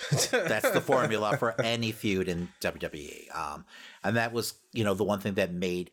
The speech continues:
Speaker 2: A E W feel like a true alternative is not having that kind of formulaic, like, storytelling happening week after week. So, um, hopefully it's something they don't lean into too often.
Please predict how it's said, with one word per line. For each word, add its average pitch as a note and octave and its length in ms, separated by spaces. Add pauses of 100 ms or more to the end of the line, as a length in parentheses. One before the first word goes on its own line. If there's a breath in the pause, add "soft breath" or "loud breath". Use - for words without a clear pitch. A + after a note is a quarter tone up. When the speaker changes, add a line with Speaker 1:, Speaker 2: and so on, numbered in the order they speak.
(200)
Speaker 2:
A G2 40
E F#2+ 240
W E2+ 260
feel F#2 220
like E2+ 180
a D#2+ 60
true F2+ 300
alternative G2 580
is F2 200 (200)
not A#2 280
having G#2 360
that F2 160
kind F#2+ 240
of E2+ 100
formulaic, F2 680
like, E2+ 160
storytelling D#2+ 960
happening D2+ 760
week E2+ 220
after D#2 320
week. - 380 (580 soft breath)
So, - 720
um, E2+ 480 (300)
hopefully C#3+ 340
it's A#2 80
something A#2+ 300
they G#2 160
don't F#2+ 340
lean F#2+ 240
into E2+ 600
too F2 220
often. - 480